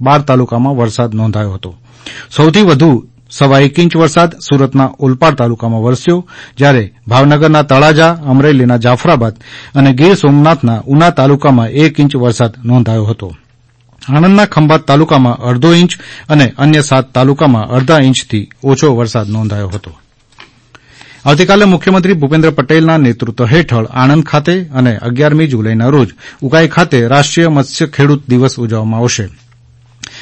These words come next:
આ ઉજવણી દરમિયાન વિવિધ કાર્યક્રમો આયોજિત કરવામાં આવશે, જેમાં ગુજરાત સરકારની વિવિધ યોજનાઓ તેમજ મત્સ્યોદ્યોગ ક્ષેત્ર સાથે સંબંધિત આધુનિક ટેકનોલોજી અંગે માછીમારોને જાણકારી આપવામાં આવશે.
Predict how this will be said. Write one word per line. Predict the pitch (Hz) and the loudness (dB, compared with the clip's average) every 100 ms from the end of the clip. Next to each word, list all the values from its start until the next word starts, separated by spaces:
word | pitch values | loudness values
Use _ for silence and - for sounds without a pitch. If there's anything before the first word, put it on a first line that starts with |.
| - | -4
આ | 127 | 0
ઉજવણી | 139 175 | 2 2
દરમિયાન | 175 175 185 185 | 2 2 2 2
વિવિધ | 147 156 | 2 0
કાર્યક્રમો | - 143 147 147 151 | 0 0 0 0 0
આયોજિત | 135 127 123 | 0 0 -2
કરવામાં | - 120 120 123 | -4 -4 -2 0
આવશે, | 127 - 180 180 - - | -2 -2 -4 -4 -14 -8
જેમાં | 123 147 123 110 | 0 2 2 0
ગુજરાત | 113 131 160 | -2 0 0
સરકારની | 143 131 117 151 143 113 | 0 -2 0 2 2 2
વિવિધ | 113 139 135 | 0 0 0
યોજનાઓ | 131 127 143 156 165 | 0 2 2 2 0
તેમજ | 131 123 107 - - - - - | 0 0 0 -6 -20 -20 -10 -2
મત્સ્યોદ્યોગ | 135 - 170 165 170 | -2 2 2 2 -2
ક્ષેત્ર | - 143 143 | -2 -2 -2
સાથે | 135 127 135 | 0 0 0
સંબંધિત | 135 139 151 139 117 - | 0 2 2 2 -2 -2
આધુનિક | 123 147 165 - | 0 2 0 -2
ટેકનોલોજી | 123 - 139 135 127 | -6 -2 0 0 2
અંગે | 135 147 107 | 2 2 0
માછીમારોને | 113 123 - 151 139 131 107 | 0 -2 0 0 2 0 -2
જાણકારી | 104 127 123 131 123 | -2 -2 0 0 -2
આપવામાં | 101 110 107 | -2 -4 -4
આવશે. | 104 - 95 | -6 -8 -12